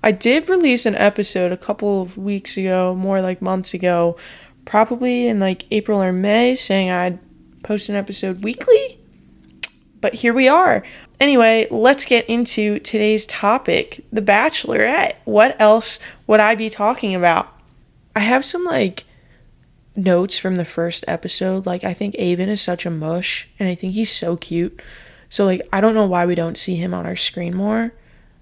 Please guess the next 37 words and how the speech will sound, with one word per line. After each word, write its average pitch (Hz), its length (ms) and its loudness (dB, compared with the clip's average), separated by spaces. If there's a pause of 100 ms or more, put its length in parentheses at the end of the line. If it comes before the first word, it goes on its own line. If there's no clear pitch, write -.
(140)
He 233 160 -2
just 226 180 0
seems 247 220 -2
like 262 120 -2
such - 240 -8
a 247 40 -6
sweetheart. 214 640 -6 (180)
Like, 220 220 2
when 226 160 0
they 233 100 0
were 254 120 0
on 285 100 -2
the 285 80 -6
football 196 340 -2
field 208 300 -6
last 214 280 -4
week, 240 260 -10 (360)
so 285 220 -4
cute. 294 440 -2 (760)
Um, 208 420 2 (600)
oh, 226 320 6 (880)
<laughs> - 80 -16 (960)
please, 196 500 -4
not 220 400 -2
my 214 160 2
first 208 400 -2
episode 220 480 0
notes 202 300 -2
say, 196 360 0 (460)
"Hayden 226 600 4 (240)
birthday 220 320 4
card 190 480 0
was 208 120 4
so 202 280 2
cute 202 260 -2
of 196 140 -4
him." 190 260 -2